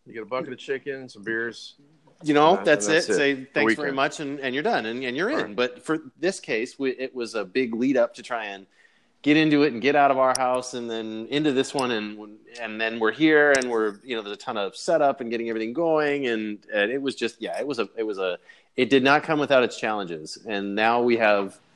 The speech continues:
Speaker 2: all kinds of construction going on, and,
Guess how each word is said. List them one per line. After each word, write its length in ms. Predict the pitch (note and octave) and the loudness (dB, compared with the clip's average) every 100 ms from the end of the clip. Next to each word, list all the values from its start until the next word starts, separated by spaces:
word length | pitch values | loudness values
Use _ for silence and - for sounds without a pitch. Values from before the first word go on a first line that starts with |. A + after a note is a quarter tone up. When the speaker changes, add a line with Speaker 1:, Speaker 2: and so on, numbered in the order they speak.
| _ - - | _ -12 -2
Speaker 2:
all 200 | A#2+ C3 | 2 2
kinds 320 | B2+ C3+ B2+ A#2+ | 0 -6 -6 -4
of 300 | A#2 G#2+ - _ _ - | -4 -4 -10 _ _ -14
construction 500 | C3 A2 D3 - C#3 | -12 -6 -4 -4 -6
going 260 | C3 C3 B2 | -4 -4 -4
on, 420 | A#2+ A#2+ B2 B2 | -2 -2 -2 -2
and, 320 | A2 G#2 G2+ | -4 -6 -10